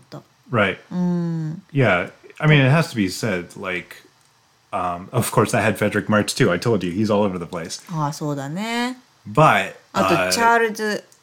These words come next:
Speaker 1: チャールズ・ロントン？
Speaker 2: Right.
Speaker 1: うん。
Speaker 2: Charles Laughton is
Speaker 1: Laughton。
Speaker 2: kind of like the s-、star of this year.
Speaker 1: そうだね。うん。
Speaker 2: Everything he was in was fantastic,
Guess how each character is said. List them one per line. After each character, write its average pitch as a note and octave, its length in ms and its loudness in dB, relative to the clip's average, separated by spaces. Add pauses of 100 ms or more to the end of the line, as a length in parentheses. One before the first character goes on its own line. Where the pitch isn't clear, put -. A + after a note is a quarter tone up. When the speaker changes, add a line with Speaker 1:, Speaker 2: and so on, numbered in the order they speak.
(640)
Speaker 1:
チ G#3 100 -6
ャ F#3+ 120 2
ー - 20 4
ル F3+ 120 4
ズ・ F3 400 0
ロ E3+ 140 0
ン D3+ 140 0 (100)
ト D3+ 120 -10
ン？ G3 200 -10 (800)
Speaker 2:
Right. F#2 220 2 (120)
Speaker 1:
う - 60 -6
ん。 F3+ 460 2
Speaker 2:
Charles A2 260 4
Laughton G2+ 580 0
is F3+ 240 4
Speaker 1:
Laughton。 F3 40 -4
Speaker 2:
kind C3 260 4
of G#2+ 120 -2
like G2 180 0
the G2+ 80 -6
s-、 - 320 -2 (140)
star G#2+ 260 6
of F2 100 -4
this F2+ 240 -4
year. D#2+ 280 -4
Speaker 1:
そ F#3 220 4
う E3+ 40 4
だ D3+ 120 0
ね。 F#3 520 0
う F3 40 -4
ん。 E3+ 840 0
Speaker 2:
Everything C3+ 360 4
he B2+ 100 6
was A#2 160 2
in F2+ 320 -2
was F2 240 -8
fantastic, F2+ 840 -6